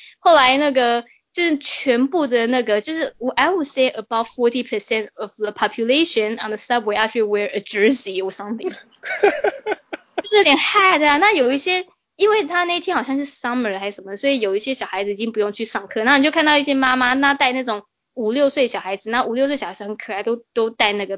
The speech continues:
Speaker 1: basketball hat，
Speaker 2: 哦，哦。
Speaker 1: 都戴一个 cap 这样，然后，
Speaker 2: 嗯。
Speaker 1: 那就看到那小孩子好可爱，然后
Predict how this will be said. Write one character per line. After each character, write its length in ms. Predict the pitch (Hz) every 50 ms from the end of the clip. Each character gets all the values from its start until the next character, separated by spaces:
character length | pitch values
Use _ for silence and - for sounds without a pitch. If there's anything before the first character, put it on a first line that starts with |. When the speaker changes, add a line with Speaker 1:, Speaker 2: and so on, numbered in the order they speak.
| - _
Speaker 1:
basketball 460 | - 202 196 - - - - - -
hat， 1000 | - - - - - _ _ _ - 233 247 247 - 254 - 135 123 117 120 113
Speaker 2:
哦， 180 | 113 117 117 113 _
哦。 260 | - 123 120 123 123 - _ - - - - _ _ _ _ -
Speaker 1:
都 100 | 262 254
戴 140 | 262 240
一 40 | 220
个 60 | 208
cap 280 | 202 - - - - - - _
这 60 | -
样， 120 | - 220
然 100 | 233 269
后， 180 | 320 339 330 330 -
Speaker 2:
嗯。 140 | 127 117 110 _ _ _ _ _ _ _ _ _ _ _ _ _ -
Speaker 1:
那 80 | 370 349
就 120 | 359 359
看 160 | - 392 370
到 80 | 359 359
那 100 | 370 381
小 180 | 381 - 262 202
孩 160 | - 226 247
子 80 | 247
好 220 | 262 - 254 254 277
可 180 | 277 - -
爱， 200 | 220 226 247 240
然 160 | 233 254 285 302
后 200 | 294 285 285